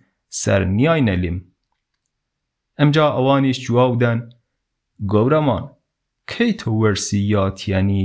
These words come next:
یا قەریب یا ڕوت یا نەخوەش یا زندانی دیمەن، خزمەتت نەکردیم؟ ئەمجا جواویان دەی، وە ڕاستی وە پێدانویشم، هەرچی ڕا یەکی وە ئی بیچکترینەی لە نەکردین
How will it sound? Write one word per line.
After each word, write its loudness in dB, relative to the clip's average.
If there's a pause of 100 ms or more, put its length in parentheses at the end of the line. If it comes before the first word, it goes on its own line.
(120)
یا 2 (200)
قەریب 0 (260)
یا 2 (140)
ڕوت 0 (420)
یا 4
نەخوەش -2
یا 0
زندانی 2
دیمەن، -2 (800)
خزمەتت 0 (100)
نەکردیم؟ -6 (1400)
ئەمجا 4
جواویان 0
دەی، 0 (960)
وە 4
ڕاستی 2
وە 2
پێدانویشم، -2 (760)
هەرچی -2 (100)
ڕا 2 (180)
یەکی -2
وە -2
ئی 0
بیچکترینەی -2
لە -4 (120)
نەکردین -4